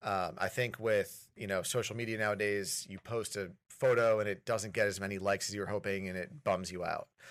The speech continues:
Um, you can't let that discourage you. I always just try to tell people, you know, think long-term. Let's really map out realistic goals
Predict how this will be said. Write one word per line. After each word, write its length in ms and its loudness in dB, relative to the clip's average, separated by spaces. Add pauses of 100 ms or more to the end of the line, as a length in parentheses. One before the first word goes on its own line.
(340)
Um, 320 2
you 80 -12
can't 220 2
let 140 2
that 180 4
discourage 480 -2
you. 200 0
I 200 4
always 180 2
just 140 -6
try 120 0
to 120 -8
tell 240 -4
people, 340 -4
you 80 -10
know, 240 -2
think 320 -4
long-term. 680 0 (440)
Let's 320 0
really 240 0
map 340 2
out 440 4
realistic 760 0
goals 600 0